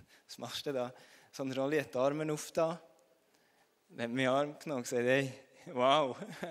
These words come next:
<laughs> was für ein Anfang für etwas Neues. Jetzt ist etwas im Licht, jetzt, ich komme mit dir da durch.» <laughs> Es hat dann, ja, eure Ehe ist natürlich nicht, nicht gerade einfach gewesen,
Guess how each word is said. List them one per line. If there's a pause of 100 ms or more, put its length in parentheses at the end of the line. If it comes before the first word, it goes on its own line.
(100)
<laughs>
was
für
ein
Anfang
für
etwas
Neues.
Jetzt
ist
etwas
im
Licht,
jetzt, (560)
ich
komme
mit
dir
da
durch.» (1200)
<laughs> (1200)
Es
hat
dann, (2000)
ja,
eure
Ehe
ist
natürlich
nicht,
nicht
gerade
einfach
gewesen,